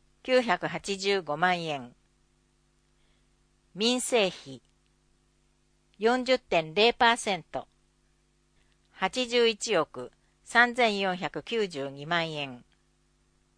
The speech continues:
総務費、十四点三パーセント、二十八億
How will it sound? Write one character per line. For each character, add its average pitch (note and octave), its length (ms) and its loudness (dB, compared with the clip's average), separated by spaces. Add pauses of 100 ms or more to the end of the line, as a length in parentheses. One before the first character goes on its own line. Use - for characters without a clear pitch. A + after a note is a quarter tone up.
(880)
総 A#3+ 320 2
務 A#3 140 0
費、 C3+ 280 -10 (840)
十 A#3+ 220 2
四 A#3 220 2
点 D#3 260 -4
三 F#3+ 240 2
パ F#3+ 220 2
ー - 20 0
セ E3+ 200 -4
ン C#3+ 60 -14
ト、 - 220 -12 (1200)
二 A#3+ 160 -2
十 G3+ 200 2
八 E3 360 -2
億 C3+ 320 -6